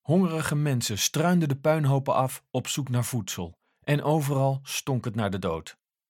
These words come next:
Meer dan vijftigduizend Berlijners waren tijdens de oorlog omgekomen en vele van hen waren nooit begraven.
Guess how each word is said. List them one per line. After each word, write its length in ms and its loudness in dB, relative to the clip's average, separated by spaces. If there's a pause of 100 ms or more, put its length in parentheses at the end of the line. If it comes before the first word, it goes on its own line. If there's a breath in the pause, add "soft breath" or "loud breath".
(360)
Meer 240 2
dan 140 2
vijftigduizend 880 2
Berlijners 480 2
waren 300 2
tijdens 280 4
de 80 0
oorlog 260 0
omgekomen 720 -2 (280 soft breath)
en 160 2
vele 300 6
van 180 2
hen 220 2
waren 280 6
nooit 220 6
begraven. 640 -2